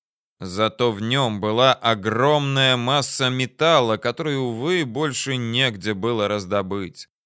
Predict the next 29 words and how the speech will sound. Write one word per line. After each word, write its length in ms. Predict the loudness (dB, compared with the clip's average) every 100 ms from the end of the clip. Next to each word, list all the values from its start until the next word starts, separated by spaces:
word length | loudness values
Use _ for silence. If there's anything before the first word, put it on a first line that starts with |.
| _ _ _ _ _ _ _ _ 0
То 160 | 4 4
ли 80 |
на 140 | 2 2
планете 500 | 2 4 2 2 2
отсутствовали 760 | 2 0 -4 -6 -2 2 4
самородные 680 | 4 4 4 4 4 2 0
залежи 460 | 2 2 2 0 -2
металлосодержащих 1160 | -2 0 2 2 0 0 0 0 0 -2 -4 -4
руд, 380 | -4 -6 -10 -10
то 120 | -4
ли 120 | -2
их 160 | -2 0
так 220 | 0 0
и 40 | -2
не 120 | -2
смогли 400 | -4 -4 -6 -4
обнаружить. 800 | -4 -4 -8 -8 -16 -20 -16 -12
Ни 240 | -10 -6
люди, 580 | -2 -2 -2 -2 -4 -6 _
изучая 500 | -8 -4 -2 2 2
лабиринты 500 | 2 0 0 0 -2
подземелий, 720 | -4 -2 0 0 0 0 -2 -6 _ _ _ _
ни 340 | -4 -2 -2 -2
эдаити, 640 | 0 4 4 2 -4 -6
сканируя 640 | -4 -2 -2 0 0 0 -2
все 340 | -2 0 0
под 220 | 0 -4
своими 380 | -2 0 -2 -4
ногами. 580 | -4 -4 -4 -6 -8